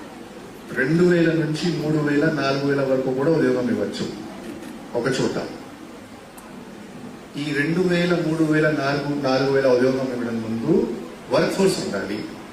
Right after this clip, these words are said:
వర్క్ ఫోర్స్ ఇంట్రెస్టెడ్‌గా ఉండాలి. వర్క్ ఫోర్స్ సక్రమంగా పనిచేస్తే సస్టైన్, సస్టైన్ అవుతుంది కంపెనీ. వర్క్ ఫోర్స్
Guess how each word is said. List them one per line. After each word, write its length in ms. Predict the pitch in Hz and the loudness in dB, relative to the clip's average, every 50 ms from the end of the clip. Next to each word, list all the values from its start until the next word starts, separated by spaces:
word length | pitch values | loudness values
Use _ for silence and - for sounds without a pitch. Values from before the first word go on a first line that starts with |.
| - - - - - - - - - - - - - - - | -16 -14 -12 -10 -10 -10 -12 -14 -16 -16 -18 -18 -12 -2 0
వర్క్ 200 | 139 165 165 165 | 2 2 2 2
ఫోర్స్ 460 | - 185 190 190 180 - - - - - - - - - - - - - | 0 4 4 4 4 2 -2 -4 -6 -6 -8 -10 -14 -16 -16 -16 -10 -6
ఇంట్రెస్టెడ్‌గా 840 | 143 147 170 196 190 - - 196 185 170 - 160 151 - 143 143 139 | -4 0 2 2 2 4 4 4 4 4 4 4 2 0 -2 -4 -2
ఉండాలి. 380 | 131 131 131 127 127 139 - - | 0 2 2 2 4 2 0 0
వర్క్ 320 | - 127 135 - - - - | 2 2 2 2 2 0 2
ఫోర్స్ 360 | - 165 180 185 - - - - | 2 4 4 4 2 0 0 -2
సక్రమంగా 500 | 190 - - 156 160 170 180 185 196 180 | -2 0 2 2 4 4 6 6 4 4
పనిచేస్తే 920 | 151 151 139 131 - 127 127 127 123 - 165 156 165 196 208 208 - - - - - - - - - - - - - - | 4 2 0 0 0 2 2 2 2 2 2 2 4 4 4 2 0 -4 -6 -10 -12 -14 -16 -16 -16 -18 -18 -18 -16 -4
సస్టైన్, 580 | - - - - - 156 156 156 160 170 165 156 | -2 0 0 0 0 0 2 4 4 4 4 2
సస్టైన్ 380 | - 151 - - 170 160 156 | 2 0 2 2 2 4 4
అవుతుంది 380 | 156 151 147 - 156 143 147 - | 4 2 2 0 0 -2 -2 -2
కంపెనీ. 460 | - 143 139 - - 151 156 175 185 - | -4 -4 -4 -4 -4 -2 -2 -2 -2 0
వర్క్ 300 | 135 139 135 139 - - | 0 0 0 0 -2 -2
ఫోర్స్ 200 | 151 151 151 | -2 -2 -2